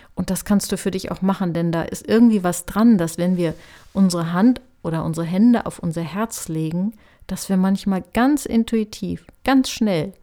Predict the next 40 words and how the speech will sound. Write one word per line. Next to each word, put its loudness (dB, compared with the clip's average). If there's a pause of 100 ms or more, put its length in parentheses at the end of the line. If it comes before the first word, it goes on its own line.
(600)
wissen, 2
was -6
Sache -10
ist. -16 (600)
Also -2
wenn 6
du 4
spürst, 0
da 2
ist -2
irgendwas, -2
aber -4
du -2
weißt -2
nicht -2
genau -2
was, -8 (520)
dann 4
nimm 4
dir 4
mal 4
fünf -2
Minuten 2
Zeit, -8 (140)
lege -2
beide -2
Hände 2
auf -16
dein -4
Herz, -4 (440)
schließe -4
die -4
Augen -4 (600)
und 2
schau, 0
was -6
an 0
die -2
Oberfläche -6
kommt. -10